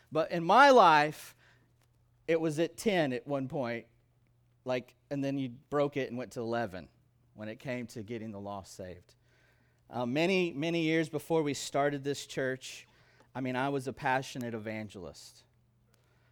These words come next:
I, uh, my main goal in life was to get the whole world saved. I mean, that was my mission. That was it. That's all I wanted to do. And everyone I talked to,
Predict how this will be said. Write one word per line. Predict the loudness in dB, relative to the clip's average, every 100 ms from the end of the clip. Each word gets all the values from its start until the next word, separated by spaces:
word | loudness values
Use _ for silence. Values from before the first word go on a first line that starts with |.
| _
I, | -2 0 2
uh, | 2 2 -2 _ -12
my | -4 -2
main | 0 -2 0
goal | 0 0 0
in | -2
life | -2 -2 -4
was | -10 -10
to | -10
get | -8 -8
the | -8
whole | -8 -8
world | -6 -8 -10
saved. | -12 -16 -18 -20 -20 _ _ _ _ _ _ -14
I |
mean, | -8 -2
that | -2 -2
was | -8
my | -8 -8
mission. | -8 -10 -12 -14
That | -12 -12
was | -12 -10
it. | -6 -6 -8
That's | -14 -12
all | -10 -8
I | -6
wanted | -6 -8 -12
to | -14
do. | -12 -10 -10 _ _ _ _ _ -12
And | -2
everyone | 0 2 2 0
I | -2
talked | 0 2 2 0
to, | 0 2 2 0